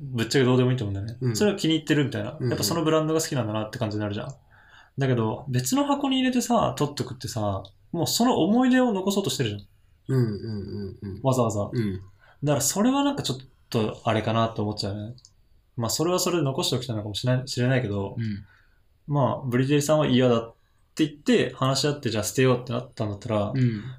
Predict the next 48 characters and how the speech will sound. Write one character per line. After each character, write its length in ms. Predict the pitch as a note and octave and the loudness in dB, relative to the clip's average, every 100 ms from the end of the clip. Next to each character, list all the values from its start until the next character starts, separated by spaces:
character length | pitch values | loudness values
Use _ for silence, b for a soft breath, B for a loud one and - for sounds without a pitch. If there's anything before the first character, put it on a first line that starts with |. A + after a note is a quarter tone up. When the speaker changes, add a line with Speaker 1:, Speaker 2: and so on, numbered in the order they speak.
| - | -2
Speaker 1:
ま 100 | C3+ | 2
あ 40 | |
も 160 | A#2 G2+ | 2 2
う 20 | |
割 140 | G2+ | 2
り 120 | - - | 2 2
切 80 | |
っ 20 | A2 | 2
て 0 | |
捨 160 | B2 | 4
て 60 | B2+ | 4
る 60 | |
し 0 | |
か 80 | G3 | 4
な 60 | G#3 | 4
い。 60 | |
Speaker 2:
そ 80 | G3+ | 2
っ 20 | |
か、 0 | |
一 0 | |
回 0 | |
話 0 | |
し 20 | G#2+ | 2
合 40 | |
っ 20 | |
て 60 | A2 | 0
ん 20 | |
の 60 | G2+ | -2
か。 160 | - - | -6 -2
Speaker 1:
そ 400 | C3 G#2+ G2+ - | 2 2 0 -2
う、 40 | |
割 100 | A#2+ | -2
り 60 | B2+ | -2
切 100 | - | -4
っ 20 | |
て 60 | - | -4
捨 140 | - | -2
て 60 | C3+ | -2
る 40 | |
し 60 | - | -2
か 100 | A2 | -2
な 40 | |
い 40 | B2+ | -2
ん 20 | |
じ 80 | B2+ | -2
ゃ 20 | |
な 140 | - | -8
い？ 100 | E3+ | -14